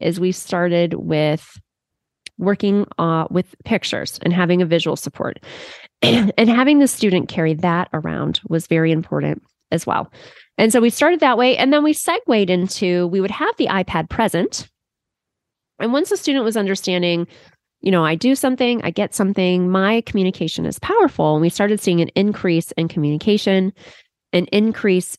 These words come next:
in the student's ability to, to start communicating. Then what we did is we started to segue into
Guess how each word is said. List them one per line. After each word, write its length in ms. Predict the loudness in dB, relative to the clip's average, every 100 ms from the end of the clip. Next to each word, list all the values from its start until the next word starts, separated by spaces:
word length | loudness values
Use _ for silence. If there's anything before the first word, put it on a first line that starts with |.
| -2
in 400 | 2 2 2 0
the 140 | -2
student's 520 | -6 -4 -2 0 -2 -4
ability 540 | -2 -2 0 -2 -2
to, 720 | -6 -4 0 2 2 0 -2 _ _ _ _ _ _ _ _ -2
to 220 | 0 0
start 1160 | 0 -4 -6 -2 2 4 2 0 -2 -6 -6 _ _ _ _ _ _ -12
communicating. 1040 | -4 0 2 0 -2 -4 -2 -4 -6 -8 -12 -16 -6
Then 720 | -2 2 4 4 4 2 0 -2
what 180 | -2 0
we 120 | 0
did 400 | 0 2 2 0
is 160 | -4 -4
we 80 | -4
started 540 | -4 -2 0 0 -2
to 100 | -4
segue 960 | -4 -2 0 0 0 -4 -2 -2 -4 -8 -20 _ _ -2
into 960 | 2 2 2 -2 -4 -2 0 -2 -4